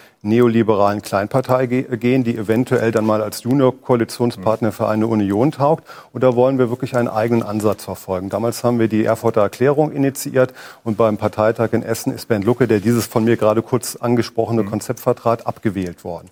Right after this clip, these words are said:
Speaker 2: Ja, der ist
Speaker 1: Deswegen
Speaker 2: nicht mehr
Speaker 1: hat
Speaker 2: dabei.
Speaker 1: dieser, deswegen hat, äh, dieser Flügel eine große Bedeutung für die gute Entwicklung dieser Partei in den letzten Jahren. Wir sind eine lockere Interessengemeinschaft und wir achten darauf, dass die Werte der A F D erhalten bleiben und wir warnen vor einem zu schnellen Ankommen wollen.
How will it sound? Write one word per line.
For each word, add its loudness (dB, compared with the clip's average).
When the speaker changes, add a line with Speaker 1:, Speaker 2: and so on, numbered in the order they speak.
Speaker 2:
Ja, -4
der -4
ist -2
Speaker 1:
Deswegen 6
Speaker 2:
nicht -
mehr 6
Speaker 1:
hat 2
Speaker 2:
dabei. 2
Speaker 1:
dieser, 0
deswegen 2
hat, 0
äh, 0
dieser 2
Flügel -4
eine -2
große -2
Bedeutung 2
für -8
die -6
gute -2
Entwicklung -2
dieser 0
Partei -2
in -2
den 0
letzten -8
Jahren. -12
Wir 2
sind 0
eine 4
lockere 2
Interessengemeinschaft 0
und 0
wir 2
achten -4
darauf, 2
dass -12
die -4
Werte 0
der -2
A 0
F -12
D -6
erhalten -10
bleiben 0
und 0
wir 0
warnen 2
vor -10
einem -2
zu -8
schnellen -4
Ankommen -14
wollen. -20